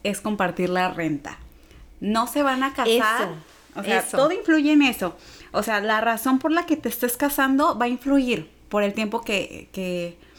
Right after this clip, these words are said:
Speaker 1: el tiempo de casados que vayan a estar. Porque literalmente se van solo por compartir la renta, porque es caro y dicen, "¿Sabes qué? Mitad y mitad".
Speaker 2: Eso porque si no lo sabías, aquí en Estados Unidos <laughs> pagas mucha renta.
Speaker 1: Y más como en el área donde estamos nosotras.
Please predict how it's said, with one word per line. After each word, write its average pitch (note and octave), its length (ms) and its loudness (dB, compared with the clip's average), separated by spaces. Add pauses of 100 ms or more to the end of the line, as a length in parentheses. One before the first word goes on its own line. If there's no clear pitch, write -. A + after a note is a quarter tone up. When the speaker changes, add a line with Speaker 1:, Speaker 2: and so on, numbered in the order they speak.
(420)
Speaker 1:
el G3+ 120 -4
tiempo A3 280 0
de A#3 80 0
casados G3 460 -2
que F#3+ 100 -2
vayan F3+ 260 -2
a G3 60 -4
estar. D3 340 -6 (760)
Porque G#3 320 0 (300)
literalmente C4 640 2
se C#4 160 -2
van C#4+ 200 2 (120)
solo D4+ 240 -2
por D#4+ 180 -2
compartir C4 420 0
la C4 160 0
renta, G#3+ 400 -4
porque G3+ 220 -2
es F#3 100 -4
caro D4+ 400 0 (260)
y G3+ 60 -10
dicen, A3+ 240 -4
"¿Sabes D#4 180 0
qué? F#4 120 0 (200)
Mitad F3+ 380 -4
y B3 80 -4
mitad". G#3+ 360 2 (200)
Speaker 2:
Eso D4+ 240 0
porque B3 220 -2
si A#3 120 0
no B3+ 140 2
lo F4 140 2
sabías, D4+ 380 0
aquí B3 200 0
en A#3+ 80 2
Estados A#3+ 400 2
Unidos A#3+ 400 -4 (120)
<laughs> A#4 120 -4
pagas E4 540 6
mucha C4 440 2
renta. G3+ 400 0
Speaker 1:
Y A3+ 80 -2
más A3 220 -2
como C4 160 -4
en C4 80 0
el G#3 120 -2
área G#3 200 2
donde A3+ 220 -2
estamos G3 280 -2
nosotras. G3+ 560 -4